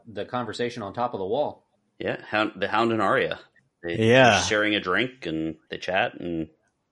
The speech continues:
Speaker 2: again.
Speaker 3: And then Bernice shows up, and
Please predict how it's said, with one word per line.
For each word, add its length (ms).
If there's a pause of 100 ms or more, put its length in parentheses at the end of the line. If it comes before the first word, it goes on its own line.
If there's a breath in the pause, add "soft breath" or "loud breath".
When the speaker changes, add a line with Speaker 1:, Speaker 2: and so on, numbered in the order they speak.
(140)
Speaker 2:
again. 460 (180)
Speaker 3:
And 160
then 280 (440)
Bernice 420
shows 440
up, 420
and 440